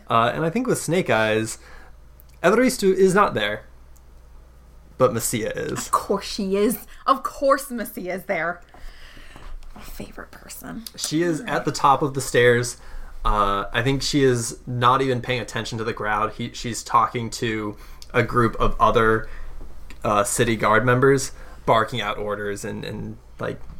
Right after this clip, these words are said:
Speaker 1: telling people what to do and,
Speaker 2: Yeah.
Speaker 1: and making plans. So you do, you see Messia at the top of the stairs in, in her full, like, city guard armor.
Speaker 2: Mm-hmm. All right. I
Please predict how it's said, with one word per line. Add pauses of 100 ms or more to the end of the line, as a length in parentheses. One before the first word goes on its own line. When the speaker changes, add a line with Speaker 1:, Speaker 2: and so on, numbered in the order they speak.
Speaker 1:
telling
people
what
to
do
and,
Speaker 2:
Yeah.
Speaker 1:
and (140)
making
plans. (840)
So
you
do,
you
see
Messia
at
the
top
of
the
stairs
in,
in
her
full,
like,
city
guard
armor.
Speaker 2:
Mm-hmm. (760)
All
right. (760)
I